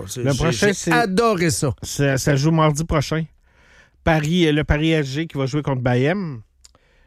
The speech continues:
Speaker 2: Euh,
Speaker 1: Ça, c'est dans la Ligue des Champions, ça.
Speaker 2: Oui, en Ligue des Champions.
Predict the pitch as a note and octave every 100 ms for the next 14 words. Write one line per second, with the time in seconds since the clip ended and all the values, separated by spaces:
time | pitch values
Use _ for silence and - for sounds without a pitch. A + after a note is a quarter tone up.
0 | _ _ - A#2+ B2 C3 C3+ C3+ C3 D3+
1 | D3+ D#3+ C#3+ B2 C3 G2+ D3 C#3 - B2+
2 | C#3 D3 A#2 A#2+ A2+ A#2 B2+ G#2+ A2+